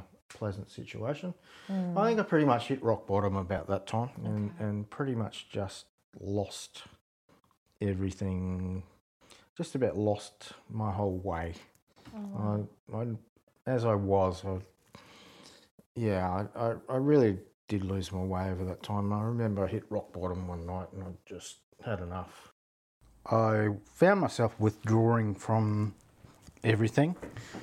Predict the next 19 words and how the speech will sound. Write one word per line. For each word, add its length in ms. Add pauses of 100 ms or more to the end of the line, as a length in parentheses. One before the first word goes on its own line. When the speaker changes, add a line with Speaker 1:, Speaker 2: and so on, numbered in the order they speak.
(140)
Speaker 2:
Mm. 180
Speaker 1:
friends, 840 (480)
and 320
particularly 440
family 600
as 220
well. 320 (840)
Yeah, 360 (500)
I, 60
I 20
just 260
didn't 460 (140)
have 460
the 600 (440)
spark 580
that 140
I 80
used 240
to. 260